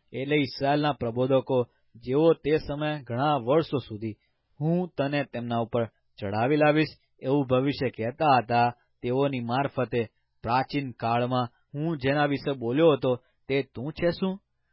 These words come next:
વળી પ્રભુ યહોવા કહે છે કે, ગોગ ઇસ્રાયેલના દેશ પર ચડી આવશે. તે દિવસે મારા કોપનો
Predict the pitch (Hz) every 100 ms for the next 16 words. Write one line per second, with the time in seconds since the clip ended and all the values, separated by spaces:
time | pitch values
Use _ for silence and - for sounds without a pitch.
0 | _ _ - 120 139 123 127 139 143 143
1 | 143 151 151 151 151 170 147 131 113 127
2 | 151 165 151 - 139 - 143 151 160 165
3 | 143 147 156 - 156 156 - 127 143 147
4 | 143 - 165 - _ _ 139 151 156 160
5 | 151 170 165 147 135 156 151 - 147 165
6 | 160 156 160